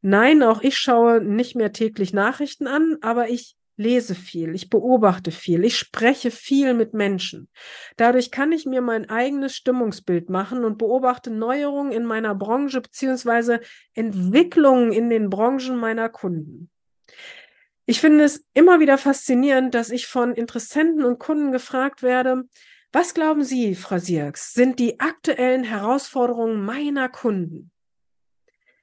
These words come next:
Ja, ich habe dazu Ideen, aber du selbst solltest diese aktuellen Herausforderungen auch kennen, denn die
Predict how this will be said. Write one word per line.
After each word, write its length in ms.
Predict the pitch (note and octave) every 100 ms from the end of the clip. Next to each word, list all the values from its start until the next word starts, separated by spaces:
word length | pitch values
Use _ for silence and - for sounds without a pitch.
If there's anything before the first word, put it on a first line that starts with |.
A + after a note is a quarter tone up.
| _ _ _ _ _
Ja, 420 | - C#3+ A3 D#4
ich 180 | D4 -
habe 240 | A#3+ C4
dazu 320 | B3+ B3 B3 C4+
Ideen, 600 | B3 A3+ C#4 G#3 E3+ E3
aber 420 | F#3+ G#3+ G#3+ G#3+ - _
du 160 | A3+ G#3+
selbst 580 | G3+ D4+ C4 G3 -
solltest 480 | A3 A3+ A#3 A#3 -
diese 300 | C4 D4 C4+
aktuellen 480 | G#3+ A#3+ C#4 A#3 A#3
Herausforderungen 800 | A3 G#3 A3+ A#3+ B3 A#3 A#3 A3+
auch 200 | G#3+ G#3+
kennen, 400 | - A3+ F#3+ F3
denn 220 | F#3+ G#3+
die 240 | G#3+ A3